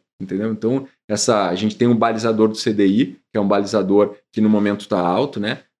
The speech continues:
Mas, assim, o nosso objetivo é que, realmente, o cliente tenha um resultado acima dessa métrica, né? Entendeu? No médio e longo prazo.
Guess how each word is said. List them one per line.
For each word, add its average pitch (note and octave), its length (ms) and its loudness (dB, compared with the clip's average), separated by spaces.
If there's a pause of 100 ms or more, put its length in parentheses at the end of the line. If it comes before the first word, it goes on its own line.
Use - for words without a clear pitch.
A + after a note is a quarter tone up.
Mas, G2 120 -4
assim, G#2+ 200 -6
o F2+ 40 -2
nosso G#2+ 260 0
objetivo B2 460 2
é C#3+ 40 0
que, C#3+ 120 -10
realmente, A2+ 400 -4
o C3+ 100 -8
cliente A2 320 -2
tenha A2+ 160 -2
um A2 60 0
resultado B2 760 -2
acima C#3 320 -6
dessa D3+ 280 -6
métrica, F#2 520 -4
né? F#2 140 -8
Entendeu? F#2 460 -12 (120)
No G2+ 120 -8
médio F#2 260 -2
e - 20 -4
longo G2 200 -4
prazo. - 380 -12